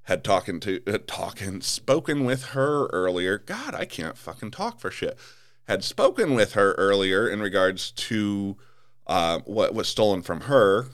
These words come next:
Uh, found out after the fact that <laughs> she, he, he told me one thing, and it just stuck out in my mind. And, you know, I, after he left, I was just kind of sitting there still in shock about the whole thing.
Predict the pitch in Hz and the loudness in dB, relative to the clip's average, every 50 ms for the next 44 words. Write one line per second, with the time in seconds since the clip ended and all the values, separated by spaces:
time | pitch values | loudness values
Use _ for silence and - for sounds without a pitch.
0 | - - - 80 80 64 60 - - 92 92 92 92 87 87 85 85 82 85 - | -16 -8 -4 -4 -2 -2 -2 -2 -2 0 0 2 2 2 2 4 2 0 0 -2
1 | - 78 - - 90 87 90 85 - - - 92 90 87 87 - - - - - | -6 -10 -6 -2 0 0 0 -2 -4 -6 -2 0 2 2 2 0 -2 -6 -16 -16
2 | - - - - - - - - 539 539 - 151 135 - - - - - - - | -10 -10 -8 -8 -8 -12 -10 -10 -6 -2 0 -2 -2 -2 -14 -20 -20 -20 -20 -20
3 | _ _ _ - - - - 117 113 113 113 90 113 123 127 123 120 117 113 113 | _ _ _ -12 -8 -2 0 2 2 2 0 0 -2 -2 -2 -2 -4 -4 -2 -2
4 | 139 143 131 131 131 - - - - - 110 110 107 107 110 104 90 90 95 101 | -2 -2 -2 -6 -12 -16 -18 -10 -2 4 4 4 4 4 0 -2 0 0 0 0
5 | 104 104 - - - 98 98 101 104 104 - - 92 90 90 87 - 90 - - | 0 -2 -6 -4 0 2 2 2 0 -2 -2 -2 -2 -2 -2 -4 -4 -2 0 0
6 | - - - - 92 - - 95 95 98 98 95 95 92 92 90 87 85 87 90 | 0 0 -2 -4 -4 0 2 2 4 4 2 2 0 -2 -2 -2 -2 -2 0 0
7 | 92 98 101 101 95 - - 87 87 85 82 78 78 69 - - - - - - | 0 0 -2 -2 -4 -4 -2 -2 -2 -4 -4 -6 -8 -10 -12 -14 -16 -20 -20 -20
8 | - - - - - - - - 98 87 85 90 87 85 73 - - - - - | -20 -20 -20 -20 -20 -18 -10 -6 -4 -2 -2 -2 -2 -4 -6 -12 -20 -20 -20 -20
9 | - - - - - - - - - - - 98 104 98 - 117 107 110 107 98 | -20 -20 -20 -20 -20 -20 -20 -20 -20 -10 -4 -2 -2 -2 -2 -2 -2 -2 0 0
10 | 95 101 101 104 - - - 87 90 92 92 90 90 95 90 87 - - - 98 | 2 4 2 2 0 0 0 2 2 2 2 0 -2 -4 -2 -4 -4 -2 -2 -2
11 | - - - 117 110 107 107 95 92 - - - 123 143 143 117 101 95 - - | -2 -4 -2 0 0 0 0 -2 -4 -4 2 2 4 4 4 2 2 0 0 0
12 | - 139 160 147 101 87 - - - - 98 131 151 - 110 101 92 71 76 - | 0 2 2 2 0 -2 -4 -2 2 2 2 2 2 0 0 -2 0 0 -2 -2
13 | 104 95 87 80 - - 90 82 78 80 87 104 | 0 0 0 -2 -2 -2 -2 -2 -2 -4 -8 -10